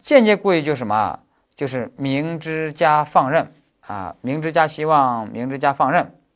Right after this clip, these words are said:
啊。那这里面呢，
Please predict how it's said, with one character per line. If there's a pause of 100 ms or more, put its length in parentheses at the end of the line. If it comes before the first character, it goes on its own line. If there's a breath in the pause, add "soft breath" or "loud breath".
啊。 (760 soft breath)
那
这
里
面
呢，